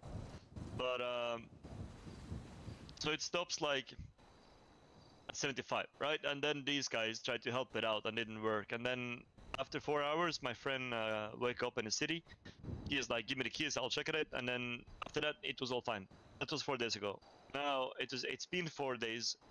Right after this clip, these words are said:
perfectly after that. Until today. Now it's back at it again. You know what I mean?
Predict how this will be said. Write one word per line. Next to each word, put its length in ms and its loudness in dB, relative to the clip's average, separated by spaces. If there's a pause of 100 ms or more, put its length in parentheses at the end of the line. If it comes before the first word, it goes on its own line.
perfectly 420 0
after 180 -2
that. 220 -2 (880)
Until 500 4
today. 300 0 (640)
Now 160 6
it's 120 6
back 240 0
at 100 2
it 100 -2
again. 240 0
You 840 -10
know 60 2
what 40 2
I 20 -2
mean? 200 0